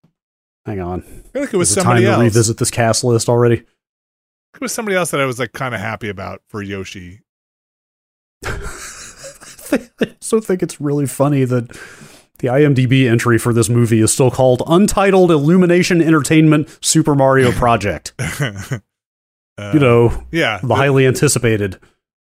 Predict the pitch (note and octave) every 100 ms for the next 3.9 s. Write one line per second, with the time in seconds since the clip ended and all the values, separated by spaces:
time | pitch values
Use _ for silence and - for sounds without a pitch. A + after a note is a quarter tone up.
0 | _ _ - G#2 G#2+ G#2+ A2 G#2+ A2 A2
1 | G#2+ A2+ G3+ D4+ D#4+ - D4 B3+ C#4+ -
2 | D4 C#4+ - F#2+ F2+ F2 - E2+ F2 F2
3 | E2+ E2 _ _ A2 G#2 F#2+ F2+